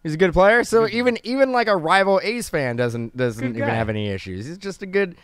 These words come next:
Speaker 1: good guy. He does a little bit of everything. You're just jealous. Doesn't play for your team.
Speaker 2: So he will be at the party, and if you're not familiar with the Transcendent product, this is the third year they've done it, and you get a invitation to a party,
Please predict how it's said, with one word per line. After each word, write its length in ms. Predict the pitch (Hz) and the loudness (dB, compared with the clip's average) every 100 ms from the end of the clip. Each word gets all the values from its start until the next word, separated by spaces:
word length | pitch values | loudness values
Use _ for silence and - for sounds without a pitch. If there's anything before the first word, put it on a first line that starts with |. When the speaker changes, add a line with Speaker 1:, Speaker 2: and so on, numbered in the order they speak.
| _ _ _ | _ _ _
Speaker 1:
good 180 | 196 175 | -6 0
guy. 200 | 196 175 | 2 2
He 60 | |
does 200 | 170 175 | 2 0
a 20 | 165 | -2
little 200 | 175 170 | -4 -2
bit 120 | 165 | -2
of 80 | 170 | 0
everything. 480 | 170 151 143 98 95 | -2 -4 -6 -8 -10
You're 100 | 120 | -10
just 180 | 120 98 | -10 -8
jealous. 540 | 143 151 135 - - - - - - - | -4 -2 -4 -6 -16 -20 -20 -20 -20 -10
Doesn't 260 | 127 120 | -8 -8
play 160 | 120 123 | -8 -8
for 100 | 120 | -8
your 120 | 110 | -10
team. 280 | 117 90 85 - - - | -10 -12 -14 -18 -18 -10
Speaker 2:
So 300 | - 151 143 | -2 0 -2
he 220 | 139 175 | -4 -4
will 220 | 165 202 | -2 -2
be 140 | 196 185 | -2 -4
at 140 | 160 | -4
the 60 | 131 | -4
party, 360 | 151 139 135 | 0 0 2
and 120 | 131 | -2
if 80 | 127 | -2
you're 80 | 135 | -2
not 160 | 180 185 | -4 -4
familiar 340 | 165 160 151 | -4 -2 0
with 240 | 127 143 | 0 -2
the 80 | - | -4
Transcendent 1040 | 131 - 143 139 143 - - 135 127 120 | -10 -8 -6 -4 -4 -6 -6 -4 -4 -6
product, 580 | - 131 120 113 - 107 | -4 -2 0 -2 -8 -14
this 180 | 143 135 | -14 -10
is 140 | 135 | -12
the 140 | 110 117 | -12 -14
third 400 | - 165 170 190 | -8 -4 -4 -2
year 280 | 208 147 127 | -2 0 0
they've 220 | 135 135 | -2 -2
done 240 | 143 110 | -2 -2
it, 260 | 98 - - _ _ _ _ _ - | -6 -14 -20 _ _ _ _ _ -12
and 280 | 120 120 123 | -8 -4 -4
you 120 | 117 | -4
get 180 | 143 151 | -4 -4
a 360 | 135 139 139 135 | -4 -4 -6 -8
invitation 640 | 156 170 180 165 170 190 190 | -6 -6 -4 -4 -4 -6 -8
to 120 | 151 | -8
a 40 | |
party, 340 | 160 190 220 | -4 -4 -4